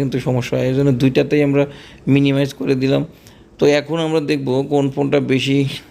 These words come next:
দ্রুত অ্যাপস ওপেন করে, অর্থাৎ অনলাইন। এখানে কিন্তু দুইটা ফোন একই ওয়াইফাইয়ের under-এ দেওয়া আছে। তো আমরা ফ্রি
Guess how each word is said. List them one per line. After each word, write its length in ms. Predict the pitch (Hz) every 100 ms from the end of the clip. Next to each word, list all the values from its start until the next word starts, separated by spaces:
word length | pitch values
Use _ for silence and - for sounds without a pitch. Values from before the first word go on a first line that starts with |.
| 123
দ্রুত 280 | 120 127 127 139 143 - - - - - - - -
অ্যাপস 240 | 117 131 -
ওপেন 160 | 127 131 123
করে, 100 | 123
অর্থাৎ 220 | 120 127 117
অনলাইন। 300 | 131 143 131 127
এখানে 180 | 127 143 139
কিন্তু 140 | 139 131
দুইটা 200 | 135 143
ফোন 280 | 139 - 143 135 - 123
একই 340 | - - 147
ওয়াইফাইয়ের 580 | 139 135 127 139 139 131 127 - - 127
under-এ 260 | 131 131
দেওয়া 240 | 123 131 127
আছে। 160 | 123 139 139 - - - - -
তো 60 | 139
আমরা 180 | 151 151 151
ফ্রি 180 | 160 160